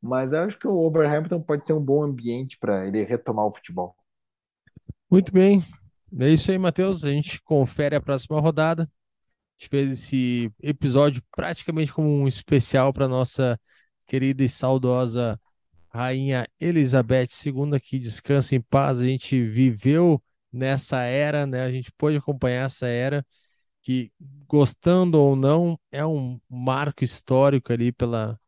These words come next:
Speaker 2: pela história da humanidade. Então, como eu disse, a gente teve esse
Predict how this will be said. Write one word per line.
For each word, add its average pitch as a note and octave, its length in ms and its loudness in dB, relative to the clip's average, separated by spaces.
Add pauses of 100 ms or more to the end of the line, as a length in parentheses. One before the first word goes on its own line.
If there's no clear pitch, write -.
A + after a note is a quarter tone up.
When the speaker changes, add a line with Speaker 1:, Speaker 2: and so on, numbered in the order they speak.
(140)
Speaker 2:
pela A#2 200 -2
história B2 380 0
da A#2+ 100 2
humanidade. A#2 840 -2
Então, A#2+ 720 -2 (500)
como A#2+ 240 2
eu A#2+ 60 2
disse, B2+ 320 2
a B2+ 60 2
gente B2 300 -4
teve C3+ 360 -2
esse B2 380 -2